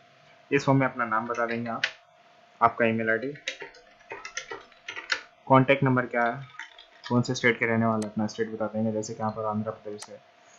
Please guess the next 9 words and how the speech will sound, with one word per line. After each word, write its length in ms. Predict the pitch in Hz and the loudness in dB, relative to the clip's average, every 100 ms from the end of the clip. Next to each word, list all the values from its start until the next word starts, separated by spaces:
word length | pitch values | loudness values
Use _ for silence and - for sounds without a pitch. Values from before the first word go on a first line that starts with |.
| - _ - | -20 _ -6
झारखंड 500 | 117 113 113 113 110 | 2 2 4 2 4
है, 60 | 110 | 2
केरला, 280 | 113 107 110 | 0 0 0
मध्य 220 | 110 107 | 0 -2
प्रदेश, 260 | 107 107 107 - _ _ - | -4 -4 -6 -12 _ _ -14
State 260 | - 123 | 0 2
बताएंगे, 500 | 120 117 113 113 113 110 - - | 2 2 2 2 0 -6 -14 -6
city 320 | - 117 131 | -2 0 -2
बताएंगे, 540 | 127 123 117 117 117 | 0 2 4 2 -2